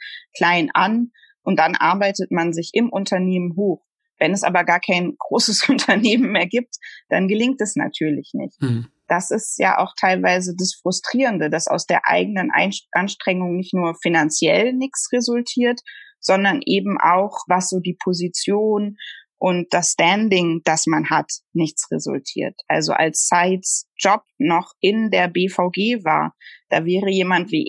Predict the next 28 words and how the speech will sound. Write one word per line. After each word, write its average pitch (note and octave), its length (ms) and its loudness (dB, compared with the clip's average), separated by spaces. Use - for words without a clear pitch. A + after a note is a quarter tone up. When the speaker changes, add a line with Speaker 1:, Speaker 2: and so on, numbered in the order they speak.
Speaker 1:
er, G3+ 220 2
der F3 220 0
jetzt - 180 -2
seit E3 180 -2
vielen A3 380 -2
Jahren F#3 400 0
das E3+ 200 -6
zuverlässig G3 840 -2
und D#3+ 160 -2
gründlich F#3+ 840 -2
und E3 200 -2
ordentlich F#3 560 -2
macht, G3+ 280 0
der F3+ 240 2
hätte G3+ 280 0
ja F#3+ 300 2
in A#3 280 2
dem G3+ 200 0
Unternehmen F#3+ 880 -2
eine E3+ 160 -2
Laufbahn C#3+ 600 0
gemacht. C#3 360 -8
Das D#3+ 160 -4
heißt, E3 240 -2
der E3 140 -2
wäre E3+ 320 -2
irgendwann F3+ 560 0
dann, F3 460 0